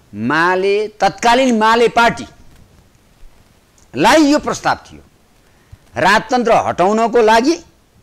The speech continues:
भारतीय हात हतियार भारतका लडाकु, तालिम, logistic सहयोग सहित मालेको headquarter सञ्चालन गर्नको लागि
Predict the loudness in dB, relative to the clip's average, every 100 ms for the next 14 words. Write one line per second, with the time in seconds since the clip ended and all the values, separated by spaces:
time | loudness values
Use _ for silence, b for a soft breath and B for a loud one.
0 | _ _ _ _ -2 0 0 0 0 0
1 | 0 -2 0 0 0 2 4 2 -2 -18
2 | _ _ _ -20 _ -20 -20 -20 _ _
3 | _ _ -20 -14 -4 2 4 2 2 0
4 | 0 -2 0 2 4 2 0 -4 -4 _
5 | _ _ _ _ _ _ _ _ -2 2
6 | 4 4 2 -2 -8 _ _ _ _ _
7 | _ _ _ _ -14 -4 0 2 0 -2
8 | -4 -2 0 0 0 -8 _ _ _ _
9 | _ _ -18 -4 0 2 2 0 -6 _
10 | _ _ _ _ _ _ -20 _ -8 0
11 | 2 2 2 2 2 2 0 0 0 -6
12 | -12 -20 -16 -8 -4 0 2 0 0 -2
13 | -2 -2 -4 -2 -2 -4 -16